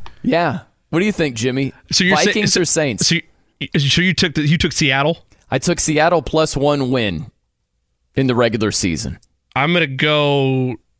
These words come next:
Speaker 2: Vikings plus two wins.
Speaker 1: Mini plus two. Okay. We proceed to the Friday matchups. We'll just do, uh, eight of the games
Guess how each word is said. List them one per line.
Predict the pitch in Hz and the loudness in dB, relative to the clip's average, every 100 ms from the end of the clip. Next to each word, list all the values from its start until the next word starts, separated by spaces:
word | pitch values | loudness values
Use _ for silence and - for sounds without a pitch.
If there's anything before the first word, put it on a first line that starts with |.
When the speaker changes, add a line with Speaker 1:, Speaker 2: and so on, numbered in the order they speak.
| _ | _
Speaker 2:
Vikings | 135 120 - - 139 131 135 151 139 127 - | -12 -12 -14 -4 0 0 0 0 0 -2 -6
plus | - - 131 127 117 - - - _ _ _ _ _ _ _ - | -8 -2 2 2 2 0 -2 -6 _ _ _ _ _ _ _ -2
two | 160 143 | 0 0
wins. | 113 98 85 80 - - - _ _ _ _ _ - | 0 0 -2 -4 -8 -10 -16 _ _ _ _ _ -6
Speaker 1:
Mini | 120 147 175 202 | -2 0 0 -2
plus | 190 - 143 156 - | -4 -2 0 0 -2
two. | - - 151 202 170 - - _ - | -6 -2 2 2 0 -4 -14 _ -6
Okay. | 147 - 160 170 226 - _ _ _ _ - | -4 0 2 2 0 -6 _ _ _ _ -4
We | 160 | 0
proceed | 175 180 - 196 208 | 2 2 2 2 0
to | 185 | 0
the | 156 | -2
Friday | - 170 175 175 143 | 0 2 4 2 2
matchups. | 120 104 101 90 | 0 -2 -4 -4
We'll | 156 | -2
just | 180 214 - | -2 -4 -2
do, | 226 220 | 0 2
uh, | 185 165 151 - - | 4 4 0 -4 -2
eight | 190 226 - _ _ _ | 0 0 -6 _ _ _
of | 165 | -2
the | 170 | -2
games | 147 175 180 180 180 - | 0 0 2 0 0 -4